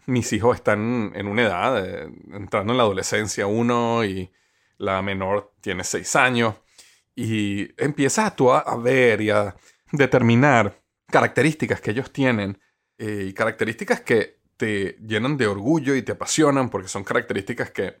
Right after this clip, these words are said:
tú sabes que los van a llevar al éxito o le van a abrir puertas en la vida, pero también hay características que tú ves que tú dices, "Wow, ¿cómo hago para cambiar este comportamiento? ¿Cómo hago para transformar esta oportunidad en una,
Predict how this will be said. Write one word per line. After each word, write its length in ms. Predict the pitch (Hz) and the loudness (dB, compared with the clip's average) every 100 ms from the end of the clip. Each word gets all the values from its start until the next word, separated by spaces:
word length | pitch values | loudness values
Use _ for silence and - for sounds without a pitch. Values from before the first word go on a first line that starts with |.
| _ | _
tú 140 | - 107 | -16 -6
sabes 200 | 110 - | -4 -2
que 80 | 104 | -2
los 120 | 98 | -2
van 160 | 104 | -4
a 40 | 113 | -4
llevar 480 | 104 95 104 107 - _ _ _ | -4 -4 -4 -6 -8 _ _ _
al 160 | - 98 | -4 -2
éxito 540 | - - 131 120 104 | -4 -4 -6 -2 0
o 80 | 101 | 0
le 80 | 98 | -2
van 220 | 98 101 | -4 -6
a 240 | 113 117 - - | -2 -2 -4 -8
abrir 340 | 110 107 104 | -2 -2 2
puertas 260 | 120 113 123 | 2 4 2
en 80 | |
la 60 | 113 | 2
vida, 160 | 143 202 | 2 2
pero 140 | 151 | 2
también 220 | 147 196 | 0 0
hay 60 | 240 | 2
características 540 | 180 - 117 117 143 | 0 0 -2 0 0
que 80 | 127 | 0
tú 160 | 113 104 | 0 0
ves 160 | 113 | 0
que 100 | - | -2
tú 120 | 117 | -4
dices, 280 | 117 113 123 | -4 -4 -6
"Wow, 420 | 113 120 110 - - _ _ | -2 0 0 -2 -16 _ _
¿cómo 320 | - 113 139 | -4 0 2
hago 380 | 147 143 147 143 | 0 0 0 0
para 480 | 117 110 120 120 - | 2 2 2 0 -4
cambiar 500 | - 123 113 123 143 | -4 -2 2 4 4
este 140 | 143 - | 2 -2
comportamiento? 580 | 113 107 101 104 92 | -2 -2 0 -4 -4
¿Cómo 240 | - 110 123 | -6 0 2
hago 220 | 139 151 | 2 2
para 280 | 123 101 - _ _ _ _ | 0 -2 -6 _ _ _ _
transformar 640 | 117 113 - 110 110 117 | 0 0 2 0 2 0
esta 540 | 135 - 135 131 120 - | 0 -2 -2 0 0 0
oportunidad 960 | 143 117 113 110 117 107 113 143 120 104 | -2 0 0 0 0 2 2 4 2 2
en 160 | 104 | -2
una, 520 | 107 113 117 127 110 | -4 -4 -4 -4 -4